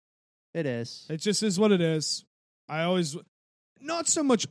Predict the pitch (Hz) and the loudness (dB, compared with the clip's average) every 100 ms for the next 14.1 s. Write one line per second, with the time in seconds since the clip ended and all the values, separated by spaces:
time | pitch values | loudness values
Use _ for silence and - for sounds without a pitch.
0 | 160 180 196 170 202 185 - 196 196 202 | 6 8 8 6 2 2 0 -2 -2 -4
1 | 156 165 170 160 147 - _ _ _ _ | -6 -6 -2 -2 -4 -20 _ _ _ _
2 | 160 190 180 185 190 160 - - - 175 | 2 4 6 6 6 2 -8 -14 -4 2
3 | 180 160 165 175 156 165 160 165 170 - | 2 2 -2 -4 -4 -4 0 0 -2 -6
4 | _ _ 170 180 180 175 165 156 147 170 | _ _ 0 2 2 2 0 -2 0 0
5 | 170 135 165 165 151 - 156 156 156 165 | 0 0 0 0 -4 -4 0 2 4 2
6 | 170 _ _ _ - 160 160 151 - 139 | 0 _ _ _ -4 -4 -2 -4 -2 4
7 | 185 170 165 156 - 170 160 151 147 - | 8 10 8 4 2 0 0 -2 -6 -12
8 | _ _ _ _ 160 185 185 185 190 147 | _ _ _ _ 2 2 2 4 4 4
9 | 160 175 185 165 175 175 - 170 165 165 | 2 2 2 2 2 0 2 4 6 6
10 | 160 156 156 160 160 156 156 147 156 147 | 2 2 0 0 0 0 -2 0 -2 -2
11 | 147 170 156 139 139 147 127 117 156 156 | -2 0 0 -2 -6 -8 -10 -4 0 2
12 | 151 143 127 127 123 117 110 139 156 151 | 4 4 2 0 -4 -4 -8 -6 -6 -6
13 | 123 95 98 _ _ _ - 156 - 135 | -8 -14 -20 _ _ _ -8 -8 -4 -4
14 | 127 | -4